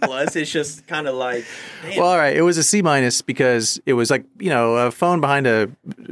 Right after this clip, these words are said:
Speaker 2: court is what it looked like. It was equivalent to that. But, but shot clock, referee,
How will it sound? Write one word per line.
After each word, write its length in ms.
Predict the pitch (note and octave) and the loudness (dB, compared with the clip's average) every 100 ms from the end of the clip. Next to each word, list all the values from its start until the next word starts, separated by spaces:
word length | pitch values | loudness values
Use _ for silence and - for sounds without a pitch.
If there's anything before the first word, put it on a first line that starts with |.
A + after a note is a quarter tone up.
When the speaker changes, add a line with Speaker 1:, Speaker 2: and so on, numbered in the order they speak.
| - - | -10 -10
Speaker 2:
court 380 | - A#2+ F#2 - - | -6 -2 -2 -2 -6
is 80 | A2 | -4
what 80 | G#2+ | -2
it 40 | |
looked 180 | A2 - | -2 -4
like. 140 | - | -6
It 40 | - | -2
was 100 | A#2 | -2
equivalent 380 | - A#2+ G#2 G2 | 0 -2 -2 -4
to 60 | |
that. 220 | G2+ F#2 - _ - _ _ | -8 -8 -12 _ -20 _ _
But, 340 | G#3 E3+ F#2 - _ | 0 0 -2 -12 _
but 300 | F3 D3 - - _ _ _ _ - | 0 0 -2 -8 _ _ _ _ -6
shot 320 | - D#3 D#3+ | -2 -2 0
clock, 340 | F3+ F#3+ - _ _ _ _ _ _ _ | 0 0 -2 _ _ _ _ _ _ _
referee, 680 | C3 D3 - D#3 C3 C3+ | 0 0 0 0 2 0